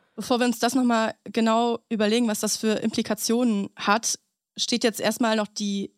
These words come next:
Reaktion natürlich aus von Tom, von dem Gewinner, den sie ausgewählt hat.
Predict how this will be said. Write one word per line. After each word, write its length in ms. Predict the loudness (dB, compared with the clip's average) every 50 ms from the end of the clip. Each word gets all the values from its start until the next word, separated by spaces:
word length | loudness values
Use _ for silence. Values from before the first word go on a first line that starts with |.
| _ _ _
Reaktion 440 | -2 0 0 0 -2 -2 -2 0 2
natürlich 400 | 0 0 0 -2 -2 -2 -2 -2
aus 220 | -2 -2 -2 -2
von 340 | -4 -4 -2 -2 -2 -4 -4
Tom, 360 | -4 0 0 2 2 2 2 0 -4 _ _ _ -4
von 120 | -2 0 0
dem 80 | 0
Gewinner, 420 | 0 2 2 4 4 4 2 2 0
den 160 | 0 0 0
sie 160 | 0 -2 0
ausgewählt 500 | 2 0 0 0 0 -2 0 -2 -2 -2
hat. 280 | -4 -4 -4 -4 -4